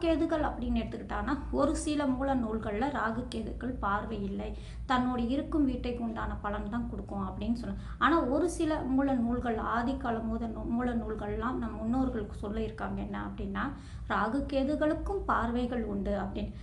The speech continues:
அவங்களுக்கு என்ன மாதிரி பார்வை அப்படின்னு எடுத்துக்கிட்டானா, ராகு கேதுக்கள் பொறுத்த வரைக்கும் பாருங்க, மூணு, ஏழு, பதினொன்னாம் பார்வையாக ராகு கேதுகள் பார்வை செய்வாங்க அப்படின்னு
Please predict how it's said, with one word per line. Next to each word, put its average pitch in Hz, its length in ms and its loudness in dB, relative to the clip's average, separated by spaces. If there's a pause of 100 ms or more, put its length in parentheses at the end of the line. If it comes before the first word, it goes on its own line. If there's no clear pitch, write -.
(200)
அவங்களுக்கு 330 400 8
என்ன 294 160 8
மாதிரி 277 240 4
பார்வை 220 360 0
அப்படின்னு 208 300 -4
எடுத்துக்கிட்டானா, 202 460 -2 (340)
ராகு 294 260 6 (120)
கேதுக்கள் 247 460 -2
பொறுத்த 208 260 -4
வரைக்கும் 226 320 -2
பாருங்க, 196 240 -2 (640)
மூணு, 302 280 8 (320)
ஏழு, 269 160 4 (100)
பதினொன்னாம் 233 520 2
பார்வையாக 202 560 0 (320)
ராகு 240 260 4 (100)
கேதுகள் 214 420 -2
பார்வை 208 360 -2
செய்வாங்க 196 380 -6 (180)
அப்படின்னு 202 340 -2